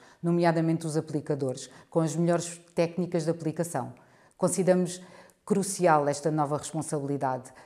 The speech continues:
a formação ou qualificação dos técnicos, tendo em conta as dificuldades atuais de mão de obra, quer a nível de disponibilidade, quer de qualificação. As nossas novas instalações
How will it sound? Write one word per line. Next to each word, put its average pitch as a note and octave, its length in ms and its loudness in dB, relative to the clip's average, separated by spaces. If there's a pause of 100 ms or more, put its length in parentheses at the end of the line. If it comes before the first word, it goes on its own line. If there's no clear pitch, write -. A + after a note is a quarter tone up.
a F3 80 0
formação F3 540 -2
ou E3+ 80 0
qualificação E3 720 0
dos D#3 180 -6
técnicos, C#3+ 640 -6 (180)
tendo F#3 180 0
em F3+ 100 2
conta F3+ 260 -2
as F3 100 -6
dificuldades E3 800 -2
atuais E3 500 2
de C#3+ 80 -6
mão D3+ 200 0
de C#3+ 100 0
obra, C#3+ 320 0 (220)
quer G3 160 4
a F#3+ 60 4
nível E3 320 4
de D#3 40 -8
disponibilidade, E3 800 0 (180)
quer F3+ 180 2
de E3+ 120 -8
qualificação. D3 840 -4 (400)
As C#3+ 100 -2
nossas F3+ 380 2
novas D3+ 260 0
instalações D#3 800 -2